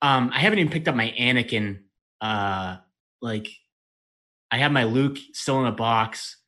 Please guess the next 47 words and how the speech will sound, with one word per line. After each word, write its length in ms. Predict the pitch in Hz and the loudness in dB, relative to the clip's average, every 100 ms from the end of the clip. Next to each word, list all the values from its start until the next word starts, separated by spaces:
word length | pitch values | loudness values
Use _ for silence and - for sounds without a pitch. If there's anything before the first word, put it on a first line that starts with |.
| _ _ - | _ _ -2
I 180 | 135 135 | 2 4
don't 80 | 123 | 4
know. 220 | 107 98 - _ _ - - | 2 0 -8 _ _ -20 -6
The, 240 | 127 120 | -2 0
uh, 240 | 113 107 104 - _ | 2 0 -2 -8 _
the 80 | 131 | -6
desire 460 | 120 120 123 147 147 | -2 0 2 4 4
to 100 | 127 | 2
do 180 | 117 127 | 2 2
these 260 | 117 107 | 0 -2
things, 520 | - 104 98 95 - - _ - - | -4 -4 -4 -6 -12 -18 _ -20 -8
which 200 | 123 - | -6 0
doesn't 200 | 147 147 | 2 2
make 140 | 135 | 2
any 160 | 127 120 | 0 -2
sense 580 | - 127 131 - - _ | 0 0 0 -6 -12 _
because 280 | - 131 127 | -8 -4 -2
I 80 | 123 | 0
have 180 | 113 110 | 0 -4
kids 320 | 123 120 117 | -4 -2 -2
and 120 | 113 | -2
I 80 | 104 | -2
have 200 | 110 107 | -4 -6
the 80 | 104 | -8
time 300 | - 107 110 | -4 -2 -2
to 60 | |
kind 200 | 107 110 | -4 -6
of 80 | 101 | -6
do 220 | 107 107 | -6 -6
it 80 | 110 | -6
now, 260 | 113 117 117 | -4 -4 -4
right? 380 | 107 120 123 - _ _ _ - | -2 -4 -6 -14 _ _ _ -6
And, 380 | 117 110 104 101 | -2 -2 -2 -4
uh, 160 | 104 | -6
when 140 | 120 110 | -4 -4
they 80 | 107 | -2
go 140 | 113 | -2
to 60 | 101 | -4
sleep, 420 | - 120 143 - _ _ _ _ _ - | -6 -6 -6 -10 _ _ _ _ _ -6
you 120 | 120 | -4
know, 60 | 113 | -4
like, 120 | 113 | -4
and 260 | 131 113 110 110 | -2 -2 -6 -8
since 260 | 143 127 | -8 -4
we're 40 | 127 | 0
not 220 | 120 - | 0 -2
playing, 480 | 131 120 117 123 | -2 0 0 -2